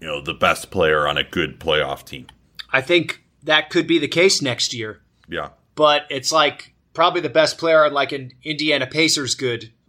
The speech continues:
Speaker 2: playoff team. You know what I mean? Like the
Speaker 1: Yeah, yeah.
Speaker 2: hey, forty-eight wins, fifth seed, you know, maybe we win around and then play Boston or Milwaukee and just get stomped.
Speaker 1: Hi-, his,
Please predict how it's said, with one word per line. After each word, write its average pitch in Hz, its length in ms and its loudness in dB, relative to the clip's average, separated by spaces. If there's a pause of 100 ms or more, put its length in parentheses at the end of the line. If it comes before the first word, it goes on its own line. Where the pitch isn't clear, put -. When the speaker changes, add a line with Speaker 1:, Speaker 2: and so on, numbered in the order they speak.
Speaker 2:
playoff 139 300 0
team. 135 120 -6
You 143 100 -2
know 180 100 6
what 170 80 6
I 170 40 4
mean? 175 200 2
Like 147 200 -2
the 156 80 -2
Speaker 1:
Yeah, 143 220 0 (160)
yeah. 76 240 -6 (280)
Speaker 2:
hey, 202 220 4
forty-eight 190 500 2
wins, 185 440 2
fifth 175 260 0
seed, 175 480 0
you 151 80 -8
know, 160 180 -4
maybe 147 220 -6
we 156 120 -2
win 147 200 0
around 143 540 4
and 123 180 -6
then 120 280 -6 (720)
play 139 180 2
Boston 135 400 4
or 123 40 -6
Milwaukee 123 480 2
and 113 80 -8
just 120 200 -6
get 110 180 -6
stomped. 117 580 -2 (240)
Speaker 1:
Hi-, 123 200 -2
his, 151 360 2